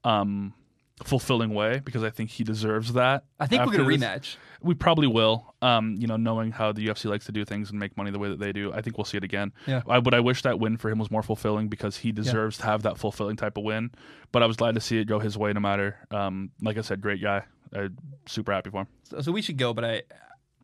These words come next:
Speaker 2: the, we, I get turning. I, I love
Speaker 1: Mm-hmm.
Speaker 2: finding ideas,
Speaker 1: Yeah.
Speaker 2: and maybe what we should do is just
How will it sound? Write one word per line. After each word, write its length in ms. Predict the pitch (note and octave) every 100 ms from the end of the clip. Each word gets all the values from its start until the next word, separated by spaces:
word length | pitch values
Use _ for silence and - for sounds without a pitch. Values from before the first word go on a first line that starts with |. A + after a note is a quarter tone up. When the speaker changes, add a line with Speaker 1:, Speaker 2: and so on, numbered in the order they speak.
| _ _ A2 -
Speaker 2:
the, 300 | - - D#3+
we, 160 | D3 -
I 140 | D3+
get 220 | E3+ F3+ -
turning. 300 | D3 C3+ B2+
I, 60 |
I 180 | A#2+ C3
love 260 | C3 B2+ B2
Speaker 1:
Mm-hmm. 160 | A#2
Speaker 2:
finding 340 | A2+ B2+ B2 A#2+
ideas, 320 | A#2 B2+ A#2
Speaker 1:
Yeah. 60 | A2+
Speaker 2:
and 80 |
maybe 200 | B2 C#3
what 100 | C3
we 120 | C3 B2+
should 140 | C3
do 160 | C#3 D3+
is 120 | C3+
just 160 | C3+